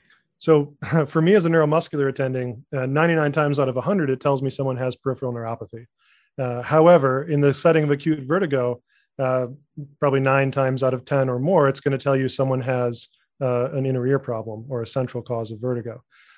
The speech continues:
Uh, other than that, you know, it's, it's tough to be too specific about it. I think it's interesting to think about the history of the Romberg test. At least what I was told about it was that it was developed,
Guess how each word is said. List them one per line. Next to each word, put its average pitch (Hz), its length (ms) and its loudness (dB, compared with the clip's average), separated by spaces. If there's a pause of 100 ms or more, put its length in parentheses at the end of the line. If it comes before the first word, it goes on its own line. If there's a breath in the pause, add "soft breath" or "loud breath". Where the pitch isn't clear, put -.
(180 soft breath)
Uh, 135 220 0 (240)
other 180 200 6
than 175 220 2
that, 143 360 0 (240)
you 151 80 0
know, 135 120 2
it's, - 360 -4
it's 147 200 -4
tough 151 180 2
to 151 80 -10
be 135 120 -2
too 147 180 -2
specific 156 420 -4
about 165 240 2
it. 190 80 -2
I 147 100 4
think 175 220 2
it's 147 140 -2
interesting 165 400 0
to 127 60 -6
think 147 200 -2
about 131 200 0
the 127 100 -6
history 135 520 -2 (400 soft breath)
of 135 120 2
the 131 80 0
Romberg 127 440 0
test. - 420 -6 (340)
At 135 60 0
least 147 200 0
what 135 140 4
I 127 80 4
was 127 140 -4
told 190 240 -2
about 127 380 -2
it 143 40 -2
was 135 160 0
that 143 120 6
it 147 40 4
was 131 180 0
developed, 143 540 2